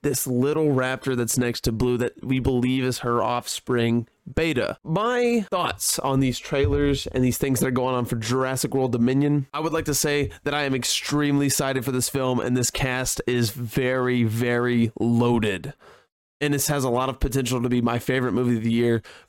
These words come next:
but that could just be because I'm a crazy fanatic for dinosaurs still. What I really wanna see in this movie is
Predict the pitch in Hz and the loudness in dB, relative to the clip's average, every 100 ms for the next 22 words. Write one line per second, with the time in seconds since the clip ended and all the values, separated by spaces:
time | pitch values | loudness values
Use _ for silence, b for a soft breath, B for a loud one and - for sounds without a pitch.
0 | _ _ 151 147 - 139 139 156 127 123 | _ _ -2 -2 -4 -4 -2 -2 0 0
1 | 147 131 127 139 127 123 123 120 120 - | -2 -2 0 0 0 0 2 0 0 -6
2 | _ _ - 139 120 110 120 113 113 - | _ _ -4 0 0 0 -2 -2 -4 -4
3 | 113 117 110 - 107 69 - 135 120 - | -2 -2 -2 -2 -2 -2 -4 -4 -4 -6
4 | - 156 - - 143 151 127 147 147 139 | -6 -6 -6 -4 -2 0 0 2 2 2
5 | 135 - 139 131 131 131 127 123 - 127 | 0 0 0 0 0 0 0 -2 -2 -2
6 | 135 135 123 117 - - | 0 2 2 0 -2 -4